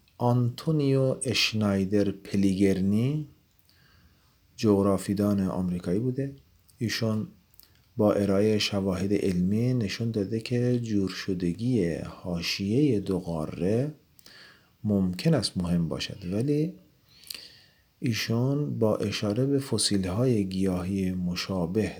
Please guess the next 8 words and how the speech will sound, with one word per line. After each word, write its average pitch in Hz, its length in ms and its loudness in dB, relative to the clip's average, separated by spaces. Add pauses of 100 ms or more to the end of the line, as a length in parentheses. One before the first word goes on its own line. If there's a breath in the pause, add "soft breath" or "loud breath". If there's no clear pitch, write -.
در 87 220 -4
نهشته‌های 87 760 -2
زغالسنگی 98 840 0
دو 92 240 -2
طرف 110 400 -2
اقیانوس 101 460 0
اطلس 107 600 -4 (1200 loud breath)
به 160 720 4